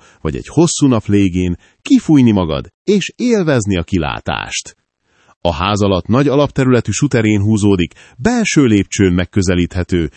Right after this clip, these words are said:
jelenleg kazánház, fatároló és műhely, de könnyedén alakítható tárolónak, hobbitérnek, garázsnak, vagy akár lakótérnek is. Innen közvetlen kijárat nyílik az udvarra.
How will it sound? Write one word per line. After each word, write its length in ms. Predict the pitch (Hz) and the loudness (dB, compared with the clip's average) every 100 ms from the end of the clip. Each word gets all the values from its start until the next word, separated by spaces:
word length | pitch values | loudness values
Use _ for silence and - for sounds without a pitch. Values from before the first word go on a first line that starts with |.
| _ - | _ -2
jelenleg 520 | 120 104 87 64 - | 0 0 -2 -4 -4
kazánház, 760 | 170 190 180 151 135 131 117 - _ | -2 0 0 0 0 0 -2 -6 _
fatároló 720 | _ 269 262 226 170 151 131 92 | _ -2 0 0 2 4 4 2
és 200 | 67 - | -2 0
műhely, 500 | 107 107 95 90 80 _ _ | 2 4 2 0 -4 _ _
de 180 | 104 127 - | -4 -4 -2
könnyedén 540 | 240 240 156 101 87 | 0 4 4 2 0
alakítható 760 | 85 85 - 90 - 82 67 64 | 0 -2 -2 -4 -4 -8 -10 -8
tárolónak, 800 | 117 131 131 120 107 98 85 - - _ | -4 0 2 2 2 0 -2 -6 -16 _
hobbitérnek, 1000 | - 277 208 190 - 139 107 101 82 - _ | 0 0 2 0 2 2 2 0 -2 -6 _
garázsnak, 800 | 90 143 135 120 104 101 92 - - - | -2 2 2 0 0 0 -2 -4 -20 -10
vagy 200 | 190 247 | -2 0
akár 280 | 240 175 135 | 0 -2 -2
lakótérnek 920 | 180 247 - 165 135 113 98 90 - | -2 -4 0 2 2 2 2 -2 -6
is. 320 | 80 - - _ _ _ _ _ - | -6 -6 -10 _ _ _ _ _ 2
Innen 400 | 147 120 92 - | 4 4 2 0
közvetlen 600 | 208 208 175 139 117 92 | 0 0 0 0 -2 -2
kijárat 500 | 101 92 82 69 - | 0 0 0 -4 0
nyílik 400 | 117 135 131 - | 2 4 2 0
az 140 | 160 | -2
udvarra. 720 | 147 92 87 69 67 55 50 | 0 0 -2 -2 -6 -10 -12